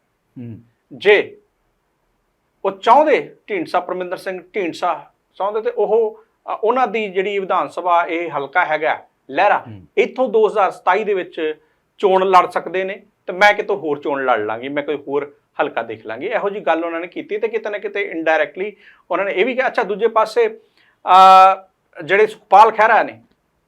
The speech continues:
Speaker 2: ਉਹਨਾਂ ਨੇ ਇਹ ਗੱਲ ਕਿਹਾ ਕਿ ਦੇਖੋ, ਇਹ ਕਿ-, ਕਿਸ ਤਰ੍ਹਾਂ ਨਾਲ ਢੀਂਡਸਾ ਪਰਿਵਾਰ ਨੂੰ ਟਿਕਟ ਨਾ ਦੇ ਕੇ, ਕਿਉਂਕਿ ਸੀਨੀਅਰ ਆਗੂ ਨੇ, ਢੀਂਡਸਾ ਪਰਿਵਾਰ ਦੀ ਸ਼੍ਰੋਮਣੀ ਅਕਾਲੀ ਦਲ ਦੇ ਵਿੱਚ ਚੰਗੀ ਪੈਠ,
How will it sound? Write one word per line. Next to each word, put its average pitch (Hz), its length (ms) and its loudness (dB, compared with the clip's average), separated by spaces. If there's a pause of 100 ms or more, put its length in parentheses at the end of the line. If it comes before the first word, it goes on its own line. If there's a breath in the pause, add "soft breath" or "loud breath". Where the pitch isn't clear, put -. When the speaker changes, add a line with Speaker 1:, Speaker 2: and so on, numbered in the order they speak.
(240)
Speaker 2:
ਉਹਨਾਂ 262 200 2
ਨੇ 247 80 2
ਇਹ 240 160 4
ਗੱਲ 220 160 4
ਕਿਹਾ 220 240 0
ਕਿ 247 100 -4
ਦੇਖੋ, 220 320 0
ਇਹ 220 180 2
ਕਿ-, 233 120 0
ਕਿਸ 226 160 -8
ਤਰ੍ਹਾਂ 208 300 -2
ਨਾਲ 190 380 2
ਢੀਂਡਸਾ 202 460 -2
ਪਰਿਵਾਰ 165 460 0
ਨੂੰ 196 240 -10
ਟਿਕਟ 170 300 -4
ਨਾ 160 340 0
ਦੇ 170 240 -2
ਕੇ, 143 320 -4 (340)
ਕਿਉਂਕਿ 190 220 -4
ਸੀਨੀਅਰ 269 400 2
ਆਗੂ 190 280 6
ਨੇ, 135 140 -2
ਢੀਂਡਸਾ 147 420 -4
ਪਰਿਵਾਰ 156 500 2
ਦੀ 170 300 -8
ਸ਼੍ਰੋਮਣੀ 165 380 -6
ਅਕਾਲੀ 143 260 -6
ਦਲ 127 260 -6
ਦੇ 127 80 -8
ਵਿੱਚ 123 260 -8
ਚੰਗੀ 160 360 -8
ਪੈਠ, 139 440 -2